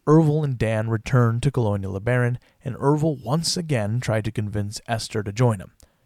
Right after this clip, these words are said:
When she refused, he went across the street to the home of Larive Widmar, the wife of one of Joel's apostles, and told her of the coming executions. I also love that Ervil just goes around being like, "Yeah, you know, we're gonna start killing people pretty soon here.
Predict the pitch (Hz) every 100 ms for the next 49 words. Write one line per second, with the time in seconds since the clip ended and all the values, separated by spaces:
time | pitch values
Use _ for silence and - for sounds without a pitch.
0 | _ - 101 - 113 107 - 180 151 131
1 | - _ _ _ - 113 117 127 127 135
2 | 156 - 117 113 117 107 117 113 123 123
3 | 110 104 113 110 107 113 120 - - -
4 | _ _ - 107 117 123 - 131 117 110
5 | 110 104 - 101 95 98 - 131 117 117
6 | 117 - _ _ _ 110 107 131 165 160
7 | 123 151 147 151 143 - 127 104 104 101
8 | 104 - 110 - 127 - 62 - - -
9 | - 165 226 190 147 131 - 131 131 131
10 | 123 117 120 113 110 110 110 101 87 71
11 | _ _ _ _ _ _ _ _ _ _
12 | _ 139 - - - - 143 - - -
13 | - - - - - - - - - -
14 | - - -